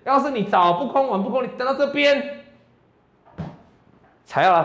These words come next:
放空这档股票，就会产生一个悲剧。从均线上来看，它是跌破季均线翻空没错啊，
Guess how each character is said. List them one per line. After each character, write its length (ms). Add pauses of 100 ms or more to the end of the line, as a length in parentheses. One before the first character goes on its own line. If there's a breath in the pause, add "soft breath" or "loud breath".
放 180
空 180
这 120
档 160
股 100
票， 300 (1400)
就 200
会 100
产 260
生 100
一 20
个 60
悲 280
剧。 460 (760 soft breath)
从 260
均 240
线 220
上 160
来 100
看， 140
它 60
是 60
跌 200
破 160
季 200
均 120
线 220
翻 180
空 160
没 120
错 280
啊， 80